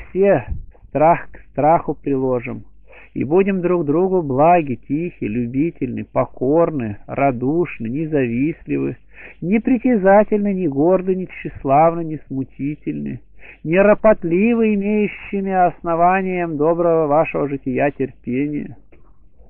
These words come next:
Много каждодневно бывает у вас прискорбностей, не отрицаю. Но не для спасения ли это вашего, не для наследования ли вечных благ?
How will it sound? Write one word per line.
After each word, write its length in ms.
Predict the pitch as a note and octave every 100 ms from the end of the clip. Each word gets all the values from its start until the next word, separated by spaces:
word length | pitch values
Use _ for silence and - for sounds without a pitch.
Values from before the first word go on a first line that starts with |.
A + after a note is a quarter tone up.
| - A#2+ - - - - - - -
Много 580 | B2+ C#3+ B3 D4+ C#4 C4+
каждодневно 880 | B3 G3+ G3+ G#3 F#3+ B3 B3 A#3
бывает 580 | F#3 F#3 F3 G3+ G3+ -
у 80 | D#3+
вас 240 | D#3 E3+ - -
прискорбностей, 1300 | E3 D3 - - C#3+ D#3 C#3 C#3 B2+ - - A2+
не 160 | B2+ G3+
отрицаю. 840 | A#3 C4+ C#4 - A#3 C3 G#2 G2 - - - - - - - _ _ - - - - - -
Но 340 | A#2 A2+ G3+ C#4+
не 140 | D4
для 180 | B3+ B3+
спасения 720 | - A3 - D4 D#4+ D4+ D4
ли 140 | C4+ B3+
это 300 | B3+ A#3+ A#3
вашего, 600 | G#3 C#3 A#2 - A2 G2+
не 220 | B2 F3+
для 180 | F#3 G#3
наследования 880 | F#3+ - F3 B3 C4 B3 A#3+ A3+ A3
ли 160 | F#3+
вечных 680 | E3 D3 F#3 - G#3 F#3+ D#3
благ? 540 | C3 A#2+ C3+ A#2+ -